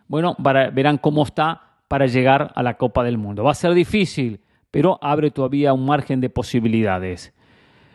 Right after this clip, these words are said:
Dijo, "Quisiera pensar que estamos muy a tiempo que se recupere el Raúl Jiménez, que pueda jugar en Wolverhampton. Estuve en su casa hace treinta días y no pensé en llegar a esta situación.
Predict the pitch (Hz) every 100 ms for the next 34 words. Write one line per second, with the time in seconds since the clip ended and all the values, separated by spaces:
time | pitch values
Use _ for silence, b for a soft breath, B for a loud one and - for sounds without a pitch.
0 | b 156 196 - 202 - _ - 170 220
1 | 220 190 165 202 196 185 147 - 180 170
2 | 165 156 139 131 - - _ 160 185 156
3 | - 180 180 175 151 139 143 131 120 123
4 | 170 165 143 139 151 139 156 151 123 107
5 | 95 - b b b b - 147 185 185
6 | 170 - 143 165 160 139 139 135 139 -
7 | 139 123 123 101 95 b b b b 147
8 | - 233 233 180 160 160 196 - 170 -
9 | 160 - 208 214 190 180 214 151 113 101
10 | - _ _ _ - 156 196 208 170 147
11 | - 180 151 147 151 151 - 143 135 117
12 | 131 - 113 98